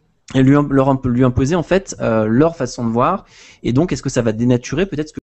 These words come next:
lui il aurait envie en fait de donner pour, euh, pour Iron Man trois ? Bah, j'ai pas la réponse. Par contre,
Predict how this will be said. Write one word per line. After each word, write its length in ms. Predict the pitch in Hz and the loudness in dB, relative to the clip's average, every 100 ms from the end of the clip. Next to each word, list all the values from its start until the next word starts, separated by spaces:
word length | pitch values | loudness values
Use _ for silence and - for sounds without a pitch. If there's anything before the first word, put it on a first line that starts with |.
| - | -10
lui 240 | 117 196 | -6 -4
il 80 | 151 | -2
aurait 160 | 120 | -2
envie 300 | 117 113 147 | -2 -6 -8
en 80 | 147 | -8
fait 200 | - 151 | -10 -8
de 60 | 127 | -6
donner 300 | 113 120 175 | -2 -2 -2
pour, 280 | - 151 123 | -4 0 0
euh, 480 | 117 113 107 107 - - _ - _ | 2 0 0 -2 -6 -12 _ -20 _
pour 160 | 135 143 | 0 2
Iron 160 | 139 | 2
Man 160 | 135 120 | 2 0
trois ? 320 | - 101 - _ | -2 -6 -6 _
Bah, 80 | 107 | -10
j'ai 120 | 123 | -6
pas 120 | 131 | 0
la 100 | 165 | 0
réponse. 500 | 147 117 101 98 - - | 0 -2 -8 -12 -12 -8
Par 160 | 117 | -6
contre, 400 | - 190 190 - | -4 -4 -4 -10